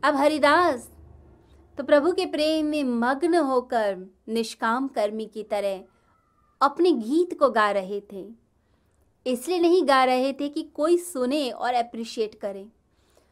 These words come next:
वो इसलिए गा रहे थे क्योंकि प्रभु को रिझा रहे थे, प्रभु का प्रेम बह रहा था। किसी चीज़ की इच्छा नहीं थी, प्रेम के वशीभूत होकर गा रहे थे। अब अकबर ने उनको सुना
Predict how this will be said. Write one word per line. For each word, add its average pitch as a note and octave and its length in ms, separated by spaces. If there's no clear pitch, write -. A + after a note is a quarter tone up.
वो C4 80
इसलिए D#4 480
गा C4 240
रहे A#3 320
थे G#3+ 460
क्योंकि A3+ 500
प्रभु A3+ 540
को C#4+ 140
रिझा G3+ 400
रहे F#3 260
थे, F#3+ 160
प्रभु G#3 420
का B3 160
प्रेम A#3+ 460
बह G3+ 220
रहा F#3 260
था। F3+ 320
किसी E4+ 220
चीज़ F4+ 340
की F#4 160
इच्छा D#4+ 320
नहीं D#4+ 320
थी, A#3 400
प्रेम E4+ 300
के F4 160
वशीभूत C4 680
होकर A#3+ 280
गा G3+ 220
रहे G3 280
थे। G3 400
अब A#3 160
अकबर B3+ 400
ने A#3+ 220
उनको A3 260
सुना G3+ 480